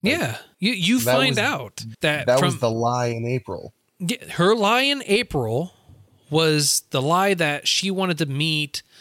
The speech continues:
Speaker 2: Watari, her, uh, Kosei's friend.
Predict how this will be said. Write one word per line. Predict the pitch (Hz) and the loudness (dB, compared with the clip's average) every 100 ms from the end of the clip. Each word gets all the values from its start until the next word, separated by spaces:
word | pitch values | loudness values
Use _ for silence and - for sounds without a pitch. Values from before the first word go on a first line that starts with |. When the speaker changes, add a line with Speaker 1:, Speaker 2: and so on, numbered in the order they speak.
| - - _ 143 | -20 -20 _ -2
Speaker 2:
Watari, | 135 - 123 120 101 - _ _ _ | -2 -2 -6 -8 -14 -20 _ _ _
her, | 165 147 143 _ _ | -4 -2 -4 _ _
uh, | 139 120 113 113 110 110 | -8 -6 -6 -6 -8 -8
Kosei's | - 151 147 127 - | -4 -2 0 0 -2
friend. | 135 110 101 | -4 -10 -12